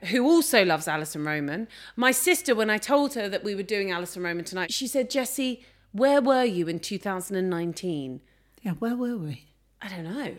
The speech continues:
Speaker 2: Don't
Speaker 1: I think
Speaker 2: know
Speaker 1: we were
Speaker 2: either.
Speaker 1: tackling a Ottolenghi
Speaker 2: Also,
Speaker 1: vegetarian dish.
Speaker 2: lovely Marina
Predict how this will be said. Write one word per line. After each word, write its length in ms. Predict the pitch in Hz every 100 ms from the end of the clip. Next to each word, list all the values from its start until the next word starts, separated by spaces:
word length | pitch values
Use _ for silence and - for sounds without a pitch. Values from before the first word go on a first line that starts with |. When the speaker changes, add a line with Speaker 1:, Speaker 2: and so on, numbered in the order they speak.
| -
Speaker 2:
Don't 160 | 233
Speaker 1:
I 20 |
think 160 | 220 226
Speaker 2:
know 60 | 226
Speaker 1:
we 40 |
were 100 | 226 262
Speaker 2:
either. 400 | - 175 156 175 _ _ _ _ _ _ -
Speaker 1:
tackling 560 | 254 233 - 240 214
a 160 | 208 185 -
Ottolenghi 720 | 214 - 220 220 214 208 185
Speaker 2:
Also, 280 | 262 269 220
Speaker 1:
vegetarian 540 | 240 214 233 233 190 175
dish. 240 | 170 170
Speaker 2:
lovely 380 | 233 247 233 226
Marina 720 | 220 214 220 214 160 156 226